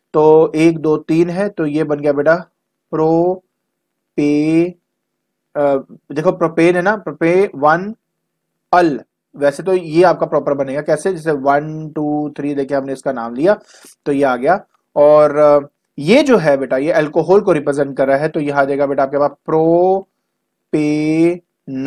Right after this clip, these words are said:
वन ओल, बस ये फर्क है बेटा दोनों के बीच में। अ, इसमें एल्डिहाइड बेटा फंक्शनल ग्रुप है, that is सीएचओ, एल्डिहाइड, एल्डिहाइड है बेटा आपके पास।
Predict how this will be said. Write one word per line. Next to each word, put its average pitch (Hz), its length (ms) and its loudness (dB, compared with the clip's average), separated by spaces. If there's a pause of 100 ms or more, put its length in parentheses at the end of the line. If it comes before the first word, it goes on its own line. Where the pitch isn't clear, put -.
(360)
वन 147 500 0
ओल, 156 460 4 (140)
बस 139 300 -2
ये 170 200 2
फर्क - 280 0
है 135 60 0
बेटा 127 180 -6
दोनों 117 240 -10
के 123 100 -12
बीच 120 180 -8
में। 175 240 -8 (360)
अ, 151 360 2
इसमें 202 380 -4
एल्डिहाइड 175 560 2
बेटा 185 180 0
फंक्शनल 175 380 -4
ग्रुप 170 260 0
है, 190 180 -2
that 143 180 -2
is 147 80 -4
सीएचओ, 160 1040 -4
एल्डिहाइड, 151 580 -2 (1200)
एल्डिहाइड 143 800 -2
है 156 80 -2
बेटा 156 200 -4
आपके 156 180 -8
पास। 165 300 -6